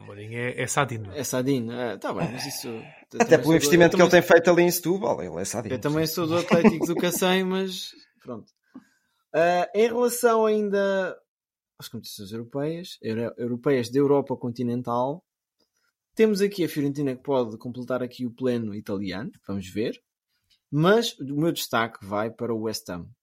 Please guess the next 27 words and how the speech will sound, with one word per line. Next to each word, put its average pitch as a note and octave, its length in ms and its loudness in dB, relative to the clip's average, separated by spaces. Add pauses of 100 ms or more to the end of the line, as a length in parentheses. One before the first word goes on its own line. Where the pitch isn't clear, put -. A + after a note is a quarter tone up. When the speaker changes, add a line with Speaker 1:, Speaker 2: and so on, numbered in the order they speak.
Speaker 2:
Pode B2+ 200 -6
ser D#3 140 2
a D#3+ 60 4
única D#3+ 280 0
equipa C3+ 280 -6
inglesa B2+ 340 -4
aqui B2 200 -10
a G#2+ 40 -12
quebrar A#2+ 260 -4
este A#2 300 -6
jejum, B2+ 800 -4 (340)
Speaker 1:
<laughs> - 320 -20
Speaker 2:
ah, A#2+ 840 0 (440)
europeu. A2 500 -4
Não D#3+ 200 -2
é F3 40 0
um C#3 100 2
grande G#2 300 -4
jejum, F2+ 320 -12
até F2+ 180 -14
porque - 200 -20
o - 40 -20
Chelsea G2 360 -10
ganhou G2 260 -6
há F#2 60 -10
pouco - 240 -18
tempo G2 360 -8